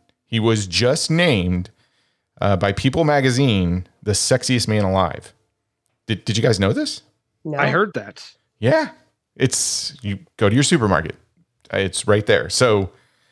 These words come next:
Speaker 3: Also,
Speaker 1: Yeah.
Speaker 3: he is a fantastic race car driver, Troy.
Speaker 1: Oh, he is?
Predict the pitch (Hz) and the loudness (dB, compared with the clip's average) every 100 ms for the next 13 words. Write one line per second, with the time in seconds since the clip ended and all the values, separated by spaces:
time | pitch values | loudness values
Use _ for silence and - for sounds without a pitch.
0 | _ - 160 180 180 143 131 - _ _ | _ -2 0 2 2 2 0 -6 _ _
1 | _ _ _ - 87 - _ 160 170 147 | _ _ _ -6 -6 -8 _ 0 2 2
2 | 139 127 120 - - - 156 143 170 165 | 0 -2 -6 -10 -6 0 2 2 2 2
3 | 156 175 247 - 117 117 117 110 107 135 | 0 2 0 0 -6 -6 -8 -8 -6 -4
4 | 170 - _ - 120 92 294 - - | -6 -10 _ 2 4 4 2 0 -10